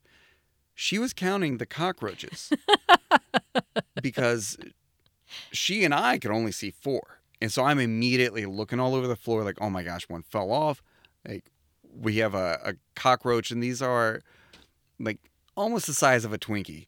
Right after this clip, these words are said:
Speaker 2: <laughs> Oh my God,
Speaker 1: lost
Speaker 2: yes.
Speaker 1: in the studio. And you just see this panic slowly set in on her face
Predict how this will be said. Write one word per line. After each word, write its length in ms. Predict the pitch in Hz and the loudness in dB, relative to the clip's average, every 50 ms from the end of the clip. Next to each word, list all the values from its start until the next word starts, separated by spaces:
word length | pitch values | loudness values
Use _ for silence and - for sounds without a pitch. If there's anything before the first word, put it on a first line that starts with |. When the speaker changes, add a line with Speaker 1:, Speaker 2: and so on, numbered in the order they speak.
| _ _ | _ _
Speaker 2:
<laughs> 80 | - - | -12 -12
Oh 60 | - - | -8 -4
my 80 | 131 123 | -4 -2
God, 80 | 117 123 | 0 4
Speaker 1:
lost 460 | 131 135 143 156 165 165 190 226 - 185 | 4 6 8 8 8 6 4 2 0 -2
Speaker 2:
yes. 420 | 185 185 - - - - - - | -2 -4 -4 -6 -12 -14 -8 -2
Speaker 1:
in 200 | 151 147 151 151 | 0 2 2 2
the 100 | 143 143 | 2 -2
studio. 640 | - - - 147 143 135 127 123 107 95 90 87 - - - - - - - - - - _ _ _ _ - | -2 -2 0 2 2 2 2 2 2 2 0 -2 -4 -8 -14 -18 -18 -18 -20 -20 -20 -20 _ _ _ _ -8
And 140 | 120 120 117 | -4 -2 -2
you 100 | 113 117 | -2 -2
just 220 | 113 127 120 - | -2 -2 -4 -4
see 100 | - 127 123 | -4 -6 -4
this 140 | 107 107 - | -4 -6 -8
panic 420 | - - - 101 104 101 95 78 | -10 -8 -6 -4 -4 -4 -4 -6
slowly 500 | - - - - 92 90 90 92 98 110 | -8 -10 -12 -10 -6 -6 -4 -4 -4 -6
set 240 | 107 - - 110 101 | -6 -4 -4 -2 -2
in 160 | 101 104 107 | -2 -2 -2
on 100 | 107 104 | -2 -4
her 80 | 98 98 | -4 -6
face 360 | - - 101 98 92 87 - | -4 -4 -4 -2 -4 -4 -8